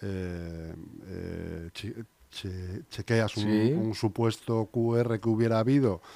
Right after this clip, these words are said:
Speaker 1: en, en la, en la puerta de, de la parroquia, de la iglesia, y te cuenta toda la historia
Speaker 2: Claro,
Speaker 1: de lo que
Speaker 2: pues,
Speaker 1: estás viendo.
Speaker 2: como antiguamente
Speaker 1: O te,
Speaker 2: era,
Speaker 1: o
Speaker 2: ¿no?
Speaker 1: te
Speaker 2: Que te ponían un
Speaker 1: arrimas,
Speaker 2: pinganillo,
Speaker 1: ah,
Speaker 2: ¿no?
Speaker 1: más o
Speaker 2: Pues
Speaker 1: menos.
Speaker 2: ahora con una tecnología más
Speaker 1: O te
Speaker 2: moderna,
Speaker 1: arrimas a los
Speaker 2: muy bien.
Speaker 1: cabezones y lo haces, lo chequeas,
Speaker 2: Mm.
Speaker 1: haces una
Speaker 2: Muy bien.
Speaker 1: foto y te cuenta la historia de los cabezones por, o cualquier otra, ¿no?
Speaker 2: Sí,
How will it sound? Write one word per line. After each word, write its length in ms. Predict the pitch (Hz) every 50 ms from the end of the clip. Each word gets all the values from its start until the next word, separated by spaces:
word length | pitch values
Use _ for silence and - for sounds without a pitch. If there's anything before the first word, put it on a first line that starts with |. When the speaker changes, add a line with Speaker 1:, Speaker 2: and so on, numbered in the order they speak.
| - - - - _ -
Speaker 1:
en, 480 | 110 110 101 98 98 98 98 98 98 - -
en 240 | 98 95 95 95
la, 360 | 92 92 92 92 92 92 95 90
en 160 | 92 92 92 92
la 300 | 92 90 90 92 90 -
puerta 440 | - 113 113 110 - 117 110 110 107
de, 420 | 110 110 110 107 107 107 107 104 - _ - - - - - _ _ -
de 240 | - 107 110 107 104
la 100 | 104 -
parroquia, 600 | - 117 127 147 147 - - 147 151 151 156 - - 123
de 120 | 113 113
la 100 | 113 117
iglesia, 560 | 120 120 139 151 143 - - 143 147 160 170 202 - _ _ -
y 180 | 127 113 110 107
te 140 | - 110 101
cuenta 240 | - 117 107 - 95
toda 240 | - 113 110 104
la 80 | 98 98
historia 280 | - - - 92 90 87
Speaker 2:
Claro, 160 | 85 - 143
Speaker 1:
de 60 | 107 101
lo 60 | 101
que 100 | - 92
Speaker 2:
pues, 20 |
Speaker 1:
estás 160 | - - 98 85
viendo. 160 | - 92 87
Speaker 2:
como 120 | 123 117 113
antiguamente 400 | 98 147 151 143 147 160 156 117
Speaker 1:
O 20 |
te, 60 | 143 147
Speaker 2:
era, 120 | 151 147
Speaker 1:
o 20 | 147
Speaker 2:
¿no? 60 | 160
Speaker 1:
te 80 | - 147
Speaker 2:
Que 40 |
te 20 | 113
ponían 180 | 131 131 135
un 40 | 139 151
Speaker 1:
arrimas, 120 | 143 139
Speaker 2:
pinganillo, 580 | 156 147 143 143 143 156 170 170 160 156 151 147
Speaker 1:
ah, 40 |
Speaker 2:
¿no? 120 | 151 165 190
Speaker 1:
más 160 | - 123 - 110
o 40 | 87
Speaker 2:
Pues 120 | 90 90
Speaker 1:
menos. 160 | 101 113 131
Speaker 2:
ahora 180 | 113 117 127 120
con 120 | 135 135 135
una 120 | 135 131
tecnología 380 | 127 131 131 127 120 - 139 131
más 100 | 131 127
Speaker 1:
O 20 |
te 60 | 104 131
Speaker 2:
moderna, 320 | 135 147 147 139 117 123
Speaker 1:
arrimas 260 | 127 127 131 127 113
a 60 | 123
los 100 | 123 123
Speaker 2:
muy 80 | 110 98
bien. 100 | 135 127
Speaker 1:
cabezones 580 | 139 135 139 160 160 170 170 180 180 180 151 147
y 360 | 123 113 110 107 104 104 101
lo 480 | 101 107 104 104 98 98 95 95 95 98
haces, 220 | 101 - 113 107 107
lo 400 | 110 101 104 107 98 98 95 95
chequeas, 460 | - - 98 87 123 127 131 113 110
Speaker 2:
Mm. 20 |
Speaker 1:
haces 160 | 101 - 101 98
una 120 | 113 117
Speaker 2:
Muy 60 | 120
bien. 40 | 120
Speaker 1:
foto 420 | 143 139 147 160 165 151 156 156 -
y 80 | 107 -
te 120 | - 95
cuenta 320 | - 110 110 117 - 113
la 80 | 101 98
historia 380 | 95 - - 120 117 120 113 104
de 60 | 92
los 100 | 90 -
cabezones 440 | - 95 90 92 - 117 117 131 -
por, 200 | - 90 85 85
o 580 | 85 98 62 50 50 58 65 80 90 92 92 -
cualquier 400 | 92 90 95 92 - 110 90 95
otra, 240 | 95 - 82 78
¿no? 120 | 85 95 113
Speaker 2:
Sí, 80 | -